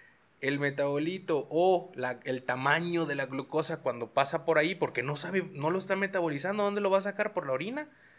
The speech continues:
La célula no está recibiendo azúcar, ¿dónde lo saca? ¿Por la orina?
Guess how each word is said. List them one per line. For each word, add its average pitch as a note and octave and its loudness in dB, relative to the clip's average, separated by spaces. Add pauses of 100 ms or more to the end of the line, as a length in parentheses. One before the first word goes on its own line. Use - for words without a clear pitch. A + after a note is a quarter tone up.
(400)
La B2 -4
célula F3+ 4
no F3+ -2
está F#3+ -6
recibiendo F3 -6
azúcar, G3+ -4
¿dónde G#3 -2
lo G#3+ -6
saca? D#4 -8
¿Por D3+ -10
la A#2 -8
orina? C#4 -10